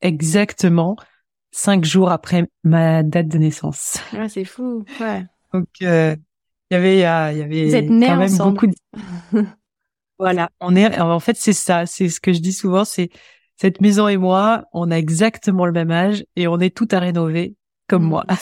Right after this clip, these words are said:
Speaker 1: <laughs>
Speaker 2: <laughs>
Speaker 1: Voilà.
Speaker 2: Magnifique, très belle
Speaker 1: Donc
Speaker 2: histoire. Et puis, euh,
Speaker 1: Voilà.
Speaker 2: et puis nos auditeurs, euh,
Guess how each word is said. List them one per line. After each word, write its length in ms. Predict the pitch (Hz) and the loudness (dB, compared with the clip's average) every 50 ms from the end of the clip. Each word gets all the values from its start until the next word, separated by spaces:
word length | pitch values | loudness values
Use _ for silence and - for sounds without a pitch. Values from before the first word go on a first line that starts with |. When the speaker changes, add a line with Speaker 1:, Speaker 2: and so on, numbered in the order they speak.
| - - | -2 -2
Speaker 1:
<laughs> 340 | 339 - - - 349 320 - | -2 -2 0 -2 -4 -2 0
Speaker 2:
<laughs> 960 | 214 - 233 208 - 311 - - 269 285 349 392 - _ _ _ 190 185 - | 0 0 0 0 -2 -6 -6 -4 -4 -4 -4 -6 -12 _ _ _ -20 -12 -8
Speaker 1:
Voilà. 320 | 190 185 175 170 170 175 _ _ _ _ _ _ _ _ _ _ _ _ _ _ _ - | -6 -4 -4 -4 -8 -12 _ _ _ _ _ _ _ _ _ _ _ _ _ _ _ -6
Speaker 2:
Magnifique, 640 | 208 190 190 208 226 226 - - 214 208 - - _ _ | -4 -2 0 -2 -2 -4 -6 -10 -10 -10 -12 -18 _ _
très 180 | - - - 226 | -10 -4 0 2
belle 140 | - 220 | 2 2
Speaker 1:
Donc 100 | 220 226 | 2 -2
Speaker 2:
histoire. 440 | - - - - 226 214 214 214 - _ _ - | -4 -6 -4 -2 -2 -2 -2 -6 -12 _ _ -8
Et 100 | 202 196 | -8 -8
puis, 300 | - - - 208 202 202 | -8 -10 -12 -10 -8 -8
euh, 160 | 190 185 190 196 _ _ _ _ _ _ _ _ _ _ _ - | -6 -8 -8 -10 _ _ _ _ _ _ _ _ _ _ _ -12
Speaker 1:
Voilà. 260 | 160 151 151 151 - _ _ _ _ _ - | -12 -12 -12 -14 -20 _ _ _ _ _ -6
Speaker 2:
et 80 | 214 214 | -4 -4
puis 200 | 214 - 220 214 | -2 0 0 2
nos 120 | 214 202 | 2 2
auditeurs, 540 | 202 214 208 196 202 208 - 233 226 220 214 | 0 -2 -4 -4 -6 -6 -2 -2 0 0 0
euh, 300 | 202 196 196 190 190 | 0 0 0 -2 -2